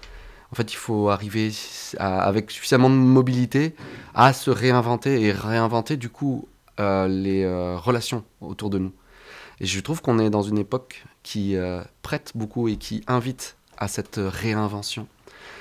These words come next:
Et, euh, je, je pense vraiment que, euh, voilà, aujourd'hui, on a des interfaces partout, on a, euh, des, euh, des sortes de, d'objets morts, euh, qui, euh, se,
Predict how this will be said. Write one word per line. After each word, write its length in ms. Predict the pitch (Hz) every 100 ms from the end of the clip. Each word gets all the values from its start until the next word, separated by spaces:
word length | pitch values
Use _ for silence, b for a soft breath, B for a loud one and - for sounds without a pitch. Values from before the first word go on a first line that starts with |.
| B B -
Et, 360 | 95 95 95
euh, 240 | 92 92 92
je, 180 | - -
je 260 | - 98
pense 320 | 87 104 98
vraiment 420 | 98 117 113 120 117
que, 160 | -
euh, 520 | 98 95 92 92 92 92 B B B B B B -
voilà, 300 | 104 98 95
aujourd'hui, 320 | 101 87 107
on 120 | 104
a 40 | 92
des 200 | 95 104
interfaces 600 | 107 120 - 107 - -
partout, 440 | 104 - 113 110
on 200 | 110 101
a, 260 | 98 98 98
euh, 340 | 95 92 95
des, 300 | 95 95 92
euh, 120 | 92 87 - 104 - B B B
des 80 | 113
sortes 240 | 131 117
de, 520 | 110 110 107 104 101 98
d'objets 340 | 104 120 131
morts, 400 | 131 139 160 - _ -
euh, 220 | 107 101
qui, 340 | 95 - 113 110
euh, 400 | 101 98 98 98
se, 300 | - -